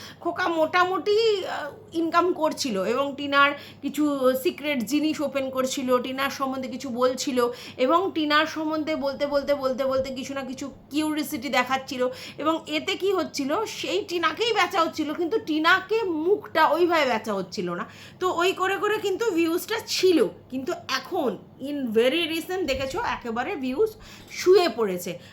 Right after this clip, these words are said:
আর তার জন্যই এসে সুমন এটা খিল্লি করে বলেছে। এবার টিনার এখানে যেহেতু কমেন্ট করেছে, তো টিনা সেখানে লিখেছে, উম, যে কেন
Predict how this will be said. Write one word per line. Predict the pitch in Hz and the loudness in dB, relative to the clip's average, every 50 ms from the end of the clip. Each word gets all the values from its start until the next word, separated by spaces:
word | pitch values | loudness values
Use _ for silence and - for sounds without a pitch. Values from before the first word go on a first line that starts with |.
| - - | -6 2
আর | - 262 302 302 - - - | 4 4 4 4 0 -4 -2
তার | - 240 254 269 285 269 | 4 6 6 6 6 0
জন্যই | 240 339 349 370 392 427 440 440 - - | -2 -2 0 0 0 2 0 0 0 -2
এসে | - 269 269 262 - 277 220 226 | -6 -4 -4 -4 -2 -2 -2 -2
সুমন | 220 - 320 320 285 247 214 202 226 | -2 -4 -6 -6 -4 -4 -4 -6 -6
এটা | - 240 220 247 262 | -8 -8 -8 -8 -10
খিল্লি | 262 - - 330 330 320 359 | -8 -2 0 0 2 0 0
করে | - - 277 247 269 - | -2 -4 -4 -2 -2 -2
বলেছে। | 311 240 247 247 233 208 185 - 190 170 - - - - - - | -2 -2 -2 -2 -2 -4 -6 -8 -10 -12 -12 -14 -18 -18 -8 -2
এবার | 233 254 311 320 320 320 | 0 4 4 4 2 2
টিনার | 311 302 302 320 349 359 | -2 0 4 4 4 4
এখানে | 359 359 359 381 381 381 370 | 4 2 0 -2 -2 -2 -2
যেহেতু | 330 349 330 - 349 269 | 0 -2 -2 -4 -4 -4
কমেন্ট | - 285 277 285 294 294 254 | -4 -2 -2 -2 -4 -4 -4
করেছে, | - 285 269 262 269 - 403 | -6 -2 -2 -2 -2 -2 -4
তো | 440 - 320 285 - - | -4 -4 -6 -8 -6 -4
টিনা | - 294 302 285 285 247 254 | -2 0 0 2 2 0 0
সেখানে | 254 302 - 277 285 294 294 | -2 -4 -4 -2 -2 -2 -2
লিখেছে, | 269 254 208 247 254 254 269 285 359 - - - - - - - | -2 -2 -2 -2 -4 0 0 -2 -2 -2 -8 -16 -18 -18 -16 -8
উম, | 247 247 262 254 254 247 247 254 240 240 247 220 | -6 -4 -2 -2 -2 -2 -2 -2 -4 -4 -4 -2
যে | 294 320 | -2 -2
কেন | 320 427 403 370 285 214 175 | 0 2 2 2 2 0 -2